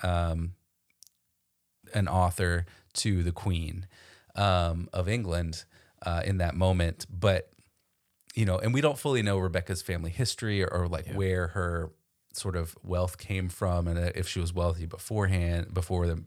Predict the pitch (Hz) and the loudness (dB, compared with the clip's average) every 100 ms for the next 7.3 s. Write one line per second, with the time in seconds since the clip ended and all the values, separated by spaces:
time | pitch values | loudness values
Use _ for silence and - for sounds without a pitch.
0 | - 85 85 90 82 82 - - - - | -10 -6 -2 -2 0 -2 -6 -16 -20 -20
1 | _ 120 131 92 - - - - - 98 | _ 2 4 4 2 -12 -20 -16 -4 -2
2 | 92 120 143 85 85 82 - 101 85 95 | 0 0 2 2 2 -2 -2 -2 0 0
3 | - 92 87 85 85 90 87 82 - 87 | 0 0 0 0 0 0 0 -2 -6 -4
4 | 92 98 92 - 110 120 98 98 87 - | -2 -2 -4 -4 -2 -2 -4 -4 -6 -8
5 | - 147 117 85 85 - - _ - 95 | -6 -2 0 0 -2 -6 -16 _ -4 -2
6 | 90 90 - 95 95 87 82 82 - 110 | -2 -4 -2 0 2 2 0 -6 -4 0
7 | 92 85 | 2 2